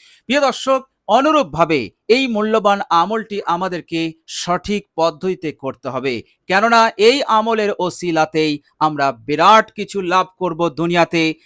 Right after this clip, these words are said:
যা কোটি কোটি টাকা খরচ করেও যে জিনিসটা লাভ করা যায় না, ইনশাল্লাহ এই আমলের মাধ্যমে আমরা লাভ করতে পারবো এবং পরকালের জিন্দগিতে আমরা নাজাত প্রাপ্ত হব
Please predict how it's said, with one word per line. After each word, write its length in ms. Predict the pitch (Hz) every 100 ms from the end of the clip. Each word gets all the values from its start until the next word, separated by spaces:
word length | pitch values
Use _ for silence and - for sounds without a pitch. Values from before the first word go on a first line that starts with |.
| -
যা 180 | 123 175 170 -
কোটি 360 | 208 208 262 247
কোটি 300 | 220 208 202
টাকা 300 | 180 175 175 170
খরচ 380 | - 165 160 151 -
করেও 300 | 151 151 151 147 - _
যে 180 | 117 202
জিনিসটা 460 | 180 170 170 - 160 139
লাভ 240 | 117 156 180 _
করা 180 | 160 151
যায় 240 | 143 147
না, 100 | 147 151 143 _ _ 196
ইনশাল্লাহ 640 | 277 262 - 226 208 202 196
এই 140 | 190 185 165
আমলের 440 | 175 220 247 202
মাধ্যমে 440 | 165 165 135 160 156 151 _ _
আমরা 260 | 151 143 135 107
লাভ 240 | 113 151 151
করতে 280 | 143 135 143
পারবো 360 | 123 135 127 139 135 - _
এবং 240 | 214 247 247 170 -
পরকালের 600 | 196 262 247 190 180 151
জিন্দগিতে 580 | 123 196 180 156 147 151 143 - _ 156
আমরা 240 | 156 147 127 110
নাজাত 400 | 123 123 165 185 -
প্রাপ্ত 320 | - 131 _
হব 220 | 123 120